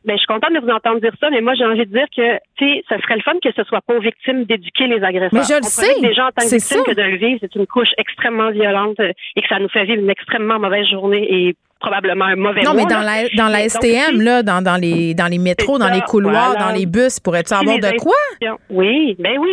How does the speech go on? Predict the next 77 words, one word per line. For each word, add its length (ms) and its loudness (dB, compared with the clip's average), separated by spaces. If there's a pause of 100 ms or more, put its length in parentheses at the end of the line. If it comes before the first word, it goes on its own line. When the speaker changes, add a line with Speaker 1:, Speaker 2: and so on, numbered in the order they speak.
Speaker 1:
si 60 0
les 80 2
institutions 420 -2
prenaient 240 0
leurs 120 0
responsabilités. 800 -2
Écoute, 200 -4
un 140 0
budget 360 0
communication, 640 -2
je 60 0
suis 80 -6
certaine 340 -4
qu'il 120 -2
y 20 0
en 60 -2
a 60 0
un 60 -2
très 220 -2
bon 160 -2
à 60 0
la 140 0
S 40 -6 (100)
T 80 -2
M, 80 2
Speaker 2:
Ah 60 2
oui, 80 2
Speaker 1:
là. 60 2
Speaker 2:
ça 100 2
va 100 2
bien, 180 2
je 0 -
Speaker 1:
Je 40 0
suis 80 -6
pas 140 0
Speaker 2:
pense. 120 -4
Speaker 1:
inquiète, 180 -2
on 100 0
les, 160 -2 (320)
on 80 0
les 160 0
voit 180 0
leur, 240 0
leur, 160 0
leur 160 -2
publicité. 400 -4
Donc, 240 0
pourquoi 380 -2
pas 180 2
juste 240 -2
comme 220 -4 (120)
des... 140 -2 (140)
des, 240 -2 (340)
on 140 0
en 140 0
a 60 -8
plein, 240 -2
nous, 100 0
des 180 -2
outils 180 -4
au 80 0
Centre 140 0
d'éducation 400 -2
Speaker 2:
Mm. 40 2
Speaker 1:
d'action 200 -4
des 140 -2
femmes 180 -2
qui 160 -8
s'inspirent 460 -2
de, 200 -2
des 120 -4
conseils 460 -2
qu'on 140 -4
peut 160 -2
donner, 460 -2
Speaker 2:
Eh 60 0
oui, 80 2